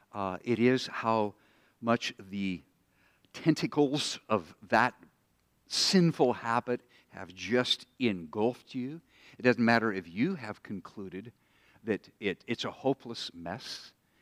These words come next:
at this point, that there is no way out, that that pit is so far down, there's no way even a God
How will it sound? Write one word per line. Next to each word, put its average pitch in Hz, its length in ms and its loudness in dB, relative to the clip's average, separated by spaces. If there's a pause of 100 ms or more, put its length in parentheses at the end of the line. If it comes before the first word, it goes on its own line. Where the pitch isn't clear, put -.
at - 100 -10
this - 180 -8
point, 117 320 -6 (160)
that 135 140 2
there 117 180 2
is 107 120 -4
no 120 180 4
way 117 200 2
out, 127 200 0
that 120 120 0
that 120 220 4
pit 143 220 2
is 107 100 -6
so 139 240 -4
far 120 320 -2
down, 113 400 -2 (260)
there's 110 180 -12
no 113 120 -4
way 110 200 2
even 110 340 -4
a 87 40 -6
God 104 400 -2